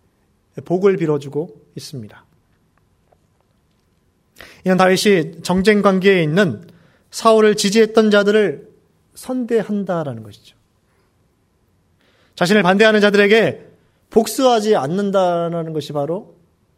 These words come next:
다윗의 철학이 담겨 있다라는 것을 우리는 확인할 수 있다라는 것이죠. 다윗은 어려움의 시간들을 겪었습니다. 그 어려움의 시간들을 겪은 다음에 이제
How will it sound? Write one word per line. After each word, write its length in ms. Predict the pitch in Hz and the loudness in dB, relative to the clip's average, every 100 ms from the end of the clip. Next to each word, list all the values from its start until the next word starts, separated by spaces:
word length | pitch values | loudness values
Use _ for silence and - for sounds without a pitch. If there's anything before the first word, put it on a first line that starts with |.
| _ _ 151 | _ _ -14
다윗의 400 | 147 151 147 151 | -6 -6 -4 -8
철학이 380 | - 254 226 202 | -8 -6 -6 -6
담겨 280 | 151 151 156 | -8 -8 -8
있다라는 380 | 139 143 139 135 | -6 -8 -8 -8
것을 180 | 131 | -10
우리는 300 | 139 131 196 - _ _ _ _ | -10 -10 -12 -14 _ _ _ _
확인할 340 | - 175 170 | -16 -10 -10
수 120 | 123 110 | -10 -16
있다라는 380 | - - - _ | -20 -20 -20 _
것이죠. 320 | - - _ _ _ _ _ _ _ _ _ _ _ _ _ _ _ _ _ _ _ _ _ _ _ _ _ _ _ _ - | -20 -20 _ _ _ _ _ _ _ _ _ _ _ _ _ _ _ _ _ _ _ _ _ _ _ _ _ _ _ _ 0
다윗은 580 | 180 196 220 175 135 - _ _ _ - | 0 2 0 -2 -6 -18 _ _ _ 0
어려움의 380 | 208 262 254 | 2 2 0
시간들을 360 | 233 233 220 202 | 0 0 0 -2
겪었습니다. 580 | 170 170 - 123 87 - _ _ _ _ | -4 -10 -12 -14 -16 -20 _ _ _ _
그 120 | 190 | 0
어려움의 360 | 190 226 220 | 2 2 0
시간들을 340 | 202 226 214 208 | 0 0 0 -2
겪은 340 | 190 180 233 | -4 -2 0
다음에 580 | 220 220 226 254 262 - _ _ _ _ _ | 2 2 2 0 -2 -10 _ _ _ _ _
이제 460 | 208 233 240 233 | 0 2 2 0